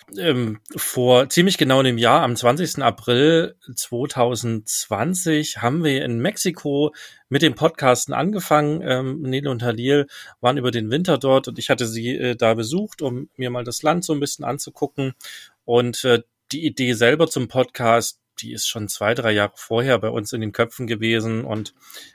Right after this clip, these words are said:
wir hatten zwischendrin sogar mal angefangen, ein, zwei Folgen zu produzieren, waren aber nicht so richtig zufrieden damit.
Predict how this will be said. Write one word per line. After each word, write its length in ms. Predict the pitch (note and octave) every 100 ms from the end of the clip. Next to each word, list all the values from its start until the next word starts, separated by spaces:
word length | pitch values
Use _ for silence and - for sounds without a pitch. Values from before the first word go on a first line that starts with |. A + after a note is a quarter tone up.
| _
wir 100 | A2+
hatten 140 | -
zwischendrin 380 | - A#2+ A#2+ A2+
sogar 220 | A2 A2
mal 100 | G#2
angefangen, 480 | G#2 A#2 B2 - A2+
ein, 140 | A2
zwei 180 | G#2+ A#2
Folgen 320 | G#2+ B2 B2+
zu 100 | A#2
produzieren, 600 | A#2+ A#2+ A2+ - - A#2 A2
waren 140 | C#3
aber 160 | C3+ A2+
nicht 180 | A#2
so 80 | -
richtig 300 | A2+ G#2+ A2
zufrieden 500 | - A2 - C3 C#3
damit. 400 | B2 B2 A#2 G#2+